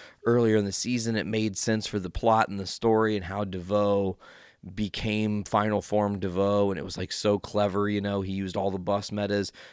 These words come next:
to slowly change himself to the point where he was unstoppable, you know. And it's like, "Damn, this is, this is over. Like, there's no chance for Team Flash."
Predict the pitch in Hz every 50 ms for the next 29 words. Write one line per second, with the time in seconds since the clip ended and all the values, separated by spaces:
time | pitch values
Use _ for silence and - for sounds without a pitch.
0 | - _ - 107 98 - - 101 104 104 101 101 101 98 101 101 98 98 - -
1 | - 104 98 101 101 95 - 110 98 92 - 107 104 101 - - 98 95 90 -
2 | - 104 98 87 95 95 92 98 98 101 98 87 92 - _ - 101 107 117 -
3 | - - 92 95 98 95 82 - - - - - _ _ _ - - - - -
4 | - - _ _ - 90 90 90 85 82 87 87 - - - - - 92 92 -
5 | - - - 85 87 - - - 101 101 101 92 82 78 80 85 95 98 - 90
6 | 85 80 76 - - 95 101 101 90 78 - - - 95 90 82 - 78 76 78
7 | 85 - 90 90 90 92 98 101 98 - - - 104 101 98 90 - - - -
8 | 92 87 85 - - 101 92 82 - - 92 92 90 87 85 80 80 - - -